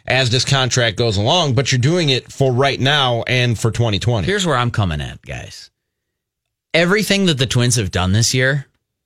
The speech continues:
Speaker 2: has turned perfectly in their favor. So here's my point, is they've earned the benefit of the doubt.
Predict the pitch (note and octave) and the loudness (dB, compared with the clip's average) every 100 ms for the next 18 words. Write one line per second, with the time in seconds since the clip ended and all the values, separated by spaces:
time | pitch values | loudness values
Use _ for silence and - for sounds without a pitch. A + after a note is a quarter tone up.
0 | _ _ _ _ _ _ _ _ - D#3 | _ _ _ _ _ _ _ _ -2 0
1 | C#3+ - C#3 C3+ A#2 _ _ _ _ _ | 0 0 2 2 -2 _ _ _ _ _
2 | _ _ _ - - C#3 A#2+ G2+ G2 F#2+ | _ _ _ -6 -2 0 0 0 0 2
3 | F#2 F#2 - E2 D2 G#1 - - D#3 - | 2 0 -2 -4 -4 -10 -6 -2 -2 0
4 | C#3+ F#3+ D#3+ D#3 C3 G#2+ - F#2+ F#2 F2 | 0 2 0 0 0 -2 -2 -2 0 0
5 | C#3+ D#3 - D3 D#3+ C#3 A2 A2+ A#2+ C#3+ | 0 -2 0 2 4 2 0 0 0 0
6 | B2 G2 G2 F#2+ C#3+ | -2 -2 0 0 0